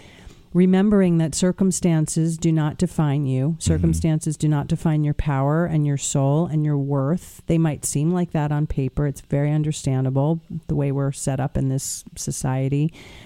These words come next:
Speaker 1: but it's really not the case. And if you're feeling like that, it can be as simple as just – surrounding yourself with people that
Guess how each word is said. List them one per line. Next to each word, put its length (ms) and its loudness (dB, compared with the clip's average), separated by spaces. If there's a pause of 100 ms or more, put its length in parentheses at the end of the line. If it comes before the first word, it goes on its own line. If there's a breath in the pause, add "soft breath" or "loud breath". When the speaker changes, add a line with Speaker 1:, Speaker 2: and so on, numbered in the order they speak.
(120)
Speaker 1:
but 100 2
it's 160 -2
really 380 2
not 400 0
the 80 -2
case. 640 -2 (380 loud breath)
And 560 2
if 180 0
you're 160 2
feeling 640 0
like 280 -4
that, 420 -2
it 240 -2
can 160 2
be 200 2
as 120 0
simple 480 0
as 220 0
just – 580 0 (880 loud breath)
surrounding 520 2
yourself 400 0
with 160 -6
people 300 0
that 220 0